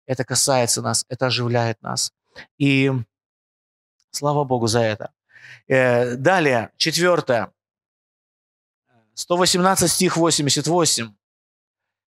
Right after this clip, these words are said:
Хочу предложить, э, стих восемьдесят восемь, в котором говорится, четвёртое: «По милости Твоей оживляй меня».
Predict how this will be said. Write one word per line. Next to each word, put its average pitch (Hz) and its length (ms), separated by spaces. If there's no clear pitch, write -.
Хочу 139 200
предложить, 147 480
э, 131 340
стих 170 300
восемьдесят 147 540
восемь, 139 460
в - 40
котором 170 360
говорится, 147 680
четвёртое: 139 680
«По 151 140
милости 202 500
Твоей 139 600
оживляй 123 400
меня». 98 320